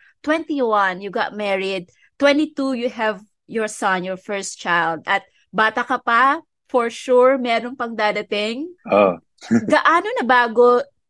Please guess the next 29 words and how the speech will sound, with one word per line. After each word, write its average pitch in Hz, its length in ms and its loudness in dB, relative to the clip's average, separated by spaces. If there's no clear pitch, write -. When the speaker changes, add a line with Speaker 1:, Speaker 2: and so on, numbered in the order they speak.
Speaker 1:
nung 254 480 -2
marriage 226 720 2
at - 240 -10
pagkakaroon 226 800 -4
ng 202 240 -4
young 240 320 -2
family 196 560 -4
at 214 240 -6
a 214 80 -2
young 202 320 0
age, 190 320 -6
sabihin 208 420 -8
na 208 80 -6
natin, 180 480 -4
twenty-two, 196 640 -4
uh, 190 160 -2
bata 220 480 2
yon 202 400 0
sa - 220 -8
kultura 254 500 0
ng 220 160 -6
mga, 196 200 -8
ng 202 200 -6
Australia, 196 720 0
no? 175 320 -10
Uh, 190 80 -6
pero 262 560 4
in 233 160 0
terms 285 400 2